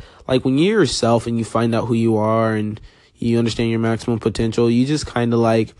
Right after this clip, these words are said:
dominate in whatever it is. There's no specific thing that we dominate at. You just kinda choose one thing and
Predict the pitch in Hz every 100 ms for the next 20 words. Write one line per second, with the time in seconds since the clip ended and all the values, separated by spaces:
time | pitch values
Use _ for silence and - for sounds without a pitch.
0 | _ _ _ - 113 117 117 113 110 117
1 | 110 110 101 113 107 110 110 107 107 113
2 | 135 160 - - - 123 117 - 120 113
3 | 101 92 104 107 110 107 104 107 110 -
4 | - - _ - 123 143 113 - 127 120
5 | 110 117 110 117 120 120 120 120 110 107